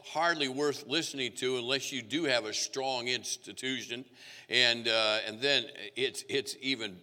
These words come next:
uh, trying for you. Even the most positive personalities have become discouraged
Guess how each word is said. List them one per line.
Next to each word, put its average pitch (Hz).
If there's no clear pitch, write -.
uh, 98
trying 117
for 110
you. 117
Even 190
the 170
most 156
positive 170
personalities 143
have 120
become 127
discouraged 127